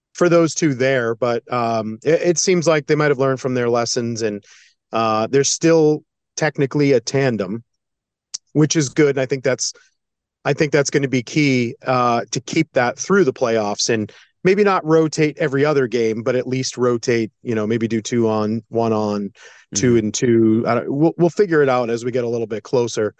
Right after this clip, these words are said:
Speaker 1: um, you know, barring any injuries as well. But, um, I, I really like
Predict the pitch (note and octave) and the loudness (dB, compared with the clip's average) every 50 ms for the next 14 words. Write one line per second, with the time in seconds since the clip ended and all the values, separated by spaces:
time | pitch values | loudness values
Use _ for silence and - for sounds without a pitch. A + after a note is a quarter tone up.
0 | _ _ _ _ _ _ _ - A#2+ A#2 A2+ A2 A2 G#2+ G#2 G#2 G#2 - _ _ | _ _ _ _ _ _ _ -4 -2 0 0 0 0 -2 -4 -6 -8 -12 _ _
1 | _ _ D#3 D#3+ C#3+ B2 A2+ G#2+ D#3 E3 E3+ D#3+ D3 D3 C#3 C3 B2+ B2 B2 B2 | _ _ 0 2 2 0 0 2 2 2 2 2 0 0 0 0 -2 -2 -4 -4
2 | A2 A2+ A2 G#2 G2 F#2+ G#2+ F#2+ A2 C3 C#3+ C3+ A#2 G#2+ G#2 B2 A2+ G#2+ - _ | -6 -6 -6 -8 -8 -10 -12 -6 -2 0 0 2 0 0 -2 -4 -6 -6 -8 _
3 | _ _ _ _ _ _ _ - B2 A#2+ A#2 A#2 A2+ G#2+ G#2+ G2+ G2+ G2 G#2 - | _ _ _ _ _ _ _ -4 -2 -2 0 0 0 -2 -2 -4 -6 -8 -10 -14
4 | _ _ _ _ - D#3+ - - F3+ F3 E3+ E3+ E3 D#3+ D3+ D3 C#3+ C#3+ C#3 C3 | _ _ _ _ -2 -2 0 2 2 4 6 6 6 4 4 4 4 2 2 0
5 | B2 - | -2 -6